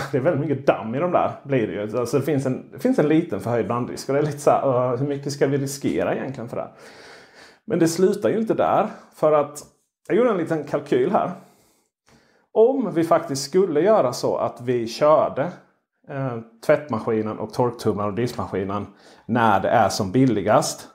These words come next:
i augusti. Jag fick en liten, eh, uträkning här från en trevlig medlem i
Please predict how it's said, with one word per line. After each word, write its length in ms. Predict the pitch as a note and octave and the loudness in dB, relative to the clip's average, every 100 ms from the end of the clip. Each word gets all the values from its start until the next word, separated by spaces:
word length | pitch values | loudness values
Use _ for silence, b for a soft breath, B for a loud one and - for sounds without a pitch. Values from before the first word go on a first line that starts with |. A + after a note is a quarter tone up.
| _ _ | _ _
i 200 | - G#2 | -4 -4
augusti. 680 | G#2 A#2 - - C#3+ C#3+ - _ _ B B B B B | -2 -4 -4 -2 -2 -2 -10 _ _ B B B B B
Jag 100 | - | -6
fick 260 | - C3 C#3+ | 0 0 2
en 80 | B2+ | 0
liten, 380 | B2+ B2 A#2 - | 0 0 -2 -4
eh, 300 | B2 A#2+ A#2 | -4 0 2
uträkning 480 | C#3+ C3 A2+ C3+ | 2 2 2 2
här 180 | D#3 C3 | 2 2
från 320 | - B2 A2+ | 2 0 0
en 320 | A2+ A#2 A2+ A2 | -2 -4 -4 -2
trevlig 440 | C3+ B2 A2 A2 | 0 2 0 -2
medlem 500 | A#2+ B2 G#2 G#2+ A2 | -2 -2 -2 -6 -6
i 340 | C#3 A2+ A2 | -6 -4 -8